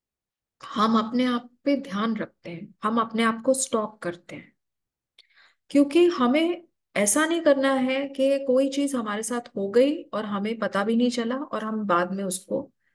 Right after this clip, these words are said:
समझें। ठीक है, healing हो सकती है कि ऑटोमे-, बाद में हो जाए,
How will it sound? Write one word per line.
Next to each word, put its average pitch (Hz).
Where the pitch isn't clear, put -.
समझें। -
ठीक 285
है, 269
healing 269
हो 320
सकती 302
है 165
कि 226
ऑटोमे-, 196
बाद 185
में 214
हो 202
जाए, -